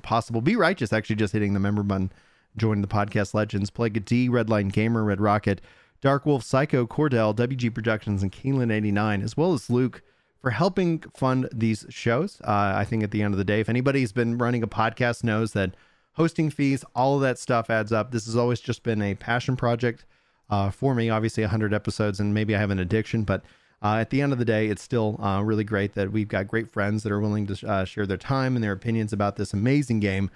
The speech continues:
and also that people are, are willing to help kinda cover the costs of, uh, of the, of the show itself. So I appreciate everybody. You all, all rock.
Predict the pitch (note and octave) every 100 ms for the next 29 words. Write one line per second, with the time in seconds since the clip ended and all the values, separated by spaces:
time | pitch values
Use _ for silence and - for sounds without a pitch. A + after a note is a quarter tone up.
0 | _ _ _ A#2+ A2 G#2 A2 G#2+ - G#2+
1 | G#2 G2 G2 G2+ G2 G#2+ G#2+ G2+ - A2+
2 | G#2 - G#2+ G#2 A2+ - B2 A#2 A2 -
3 | G2+ F#2 - - A#2 F#2+ F#2 F#2 G2 F#2+
4 | F#2+ F#2+ G#2 G2 G2+ A2 G#2 - B2 F2
5 | - G#2 G2 A#2 - G#2 F#2+ G2 F#2+ F#2+
6 | F#2+ - _ _ _ A#2 A2+ G2+ G#2+ G#2
7 | F#2+ F2+ F#2 G#2 C3 E2+ -